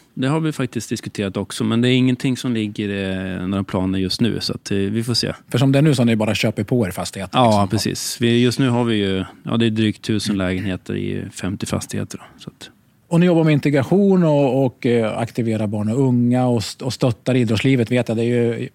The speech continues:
Speaker 2: jättebra. Men jag, det jag funderar på, hur ligger vi till på miljö och med solpaneler, alltså?
Speaker 1: Mm.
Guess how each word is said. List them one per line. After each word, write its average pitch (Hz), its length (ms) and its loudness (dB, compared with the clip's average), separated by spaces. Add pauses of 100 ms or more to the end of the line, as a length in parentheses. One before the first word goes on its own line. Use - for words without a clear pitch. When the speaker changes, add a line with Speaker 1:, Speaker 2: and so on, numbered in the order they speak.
(120)
Speaker 2:
jättebra. 139 480 0
Men 156 140 4
jag, 156 120 2 (460)
det 160 80 0
jag 156 100 0
funderar 160 360 2
på, 143 220 0
hur 151 140 4
ligger 151 320 4 (100)
vi 139 120 2
till 143 220 2
på 139 360 2
miljö 143 720 4
och 127 560 0
med 127 220 2
solpaneler, 151 920 4
alltså? - 240 -8 (180)
Speaker 1:
Mm. 165 280 4